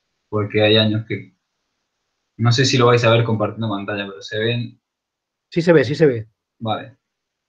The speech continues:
Speaker 1: Bueno, no le di mucho color porque si no quedaba una maraña de líneas. Si os fijáis, solo puse cada cinco años, más o menos. Pero quiero decir, eh, cuando tú estás haciendo el web map,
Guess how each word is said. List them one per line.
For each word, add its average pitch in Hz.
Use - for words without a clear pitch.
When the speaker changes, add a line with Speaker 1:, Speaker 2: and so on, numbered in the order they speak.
Speaker 1:
Bueno, 113
no 120
le 127
di 135
mucho 127
color 123
porque 110
si 110
no 113
quedaba 117
una 107
maraña 110
de 110
líneas. 120
Si 104
os 98
fijáis, 113
solo 110
puse 113
cada 98
cinco 110
años, 110
más 104
o 107
menos. 113
Pero 110
quiero 127
decir, 120
eh, 107
cuando 110
tú 117
estás 123
haciendo 120
el 117
web 117
map, 127